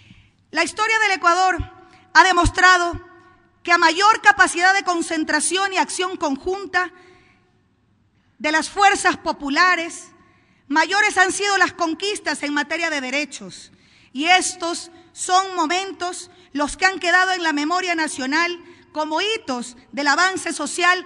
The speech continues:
resultado de esa lucha popular. El primer grito de la independencia en mil ochocientos nueve, por el que Quito lleva el nombre de Luz de América, la distinción de Luz de América. Las montoneras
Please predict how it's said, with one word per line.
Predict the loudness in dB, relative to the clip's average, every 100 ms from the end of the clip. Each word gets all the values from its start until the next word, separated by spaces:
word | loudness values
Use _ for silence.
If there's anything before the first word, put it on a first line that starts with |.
| -12 -8
resultado | -6 -4 -4 0 4 4 2
de | -2 -6
esa | -4 -4
lucha | -4 -6 -8
popular. | -10 -12 -6 -6 -6 -14 _ _ _ _ -20 _
El | -6
primer | -4 0 0
grito | 0 -2 0
de | 0
la | 0
independencia | -2 -4 -4 0 0 -2 -8 -8
en | -6
mil | -6
ochocientos | -6 -6 -8 -8 -6 -6
nueve, | -4 -2 -4 -6 -14 -20 _ _ _ _ _ _ _ _ -2
por | 0
el | 0
que | -4
Quito | -6 -4 -4
lleva | 0 0
el | 0 0
nombre | 0 0 -4 -8 -10 -16 _ _ _ _ -10
de | -6 -4
Luz | -4 -4
de | -2
América, | 0 2 0 -4 -6 -4
la | -4
distinción | -6 -4 -2 -2 0 0 0
de | -2
Luz | -6 -6
de | -4
América. | -4 -4 -8 -12 -14 -14 _ _ _ _ _
Las | 0 2
montoneras | 0 -2 -2 0 2 0 -2 -4